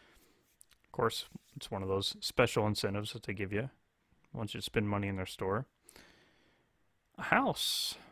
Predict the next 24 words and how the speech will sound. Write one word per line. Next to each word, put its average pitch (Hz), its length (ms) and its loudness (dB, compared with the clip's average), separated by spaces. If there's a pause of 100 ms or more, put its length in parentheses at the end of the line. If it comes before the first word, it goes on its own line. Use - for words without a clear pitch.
(140)
hundred 170 220 4
twenty-eight 147 380 4
thousand 123 320 6
dollar 104 160 2
balance, 95 640 -2 (260)
eight 143 160 4
hundred 143 240 2
fifty - 240 -2
dollar 131 180 2
a 117 40 2
month 110 220 -2
payment, 190 360 0 (240)
four - 260 0
and 147 80 4
a 127 40 2
half 143 200 2
percent - 400 -4 (320)
interest - 640 -2
on 127 220 2
a 113 100 0
thirty-year 160 460 2
term. 107 360 -2 (1800)
Student - 680 -4
loans. 107 1000 0